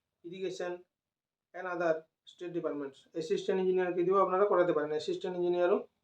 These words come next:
পিডব্লিউডির, আহ, গেজেটেড অফিসার। এরপরে judiciary, magistrates and above in judicial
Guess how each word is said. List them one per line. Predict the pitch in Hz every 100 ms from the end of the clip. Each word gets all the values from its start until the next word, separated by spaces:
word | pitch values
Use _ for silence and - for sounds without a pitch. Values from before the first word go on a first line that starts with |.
| _ -
পিডব্লিউডির, | 165 165 165 170 233 - _ _ _ _ _ _ _ 160
আহ, | 156 151 147 143
গেজেটেড | 160 165 160
অফিসার। | 147 139 135 117 - _ _ _ _ _ _ _ _ _ _ _ _ _ -
এরপরে | 165 180 170
judiciary, | 175 196 196 156 160 160
magistrates | 160 208 - 208 202 -
and | 165
above | 147 170 156 - _ -
in | 175 165
judicial | 160 160 180